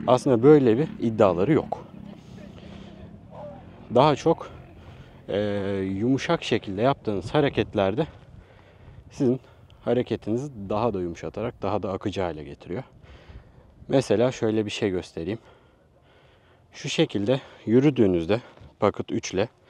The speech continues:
yani mesela normal ben gezerken yürüdüğüm şekilde yürüdüğümde böyle dıgıdık dıgıdık yapıyor görüntü.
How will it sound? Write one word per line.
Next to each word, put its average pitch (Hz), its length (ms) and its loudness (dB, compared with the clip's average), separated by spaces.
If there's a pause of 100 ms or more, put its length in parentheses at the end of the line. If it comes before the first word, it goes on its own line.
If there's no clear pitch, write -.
(340)
yani 127 180 2
mesela 110 260 2
normal 110 420 4
ben 107 180 0 (400)
gezerken 107 460 0
yürüdüğüm 110 460 0
şekilde 90 320 -4
yürüdüğümde 107 480 2 (1120)
böyle 117 320 4 (480)
dıgıdık 156 420 6
dıgıdık 139 380 4
yapıyor 85 300 -6 (300)
görüntü. 85 400 -8